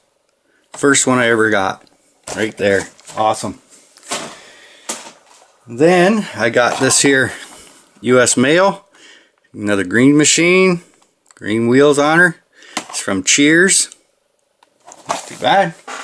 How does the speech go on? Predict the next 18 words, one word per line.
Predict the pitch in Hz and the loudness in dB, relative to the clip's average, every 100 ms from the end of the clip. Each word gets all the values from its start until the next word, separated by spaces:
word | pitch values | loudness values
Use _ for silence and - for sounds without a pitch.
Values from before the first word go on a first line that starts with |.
| - - - - - - - | -18 -20 -10 -6 -6 -6 -6
See, | - 110 | 0 2
I'm | 120 | 4
going | 151 143 113 | 2 2 0
through | - 127 120 | -8 -6 -2
these | 110 | -4
pretty | - - 165 127 | -6 -4 0 0
quick. | - 107 98 - | -2 -4 -2 -2
I | 151 | -2
got | 151 95 | 0 0
a | |
lot | 85 92 98 | 0 0 2
of | 98 98 | 0 -2
'em. | 101 - - - - - - | -8 -12 -18 -18 -20 -20 -8
I | 123 | -2
got | 120 | 0
a | |
nineteen | 135 135 143 127 | 0 2 2 2
seventy, | - 147 135 131 127 123 120 104 | 2 2 2 0 2 2 0 -2